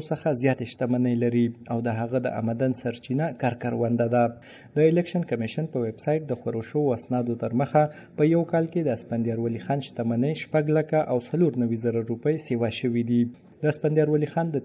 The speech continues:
تیر کال د کرکیلې څخه ټول آمدن پنځلس لکه پنځه څلوېښت زره روپۍ وو او درې اویا زره دوه سوه روپۍ انکم ټیکس یې جمع کړی دی. نوموړي سره په جایداد کې ځمکه او په ولی باغ کې کور دی. په دوبۍ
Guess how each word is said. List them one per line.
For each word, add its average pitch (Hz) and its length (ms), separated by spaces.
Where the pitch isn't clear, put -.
تیر 170 180
کال 156 220
د 117 140
کرکیلې 117 440
څخه 110 320
ټول 123 240
آمدن 117 400
پنځلس 160 560
لکه 151 340
پنځه 143 300
څلوېښت 113 420
زره 117 240
روپۍ 120 300
وو 113 80
او 143 40
درې 175 200
اویا 117 180
زره 156 180
دوه 156 160
سوه 120 240
روپۍ 147 300
انکم 107 340
ټیکس 151 260
یې 156 80
جمع 123 240
کړی 120 320
دی. 123 160
نوموړي 170 400
سره 160 240
په 120 160
جایداد 117 400
کې 123 160
ځمکه 135 320
او 151 40
په 151 140
ولی 147 240
باغ 151 200
کې 160 280
کور 123 280
دی. 120 80
په 156 160
دوبۍ 160 300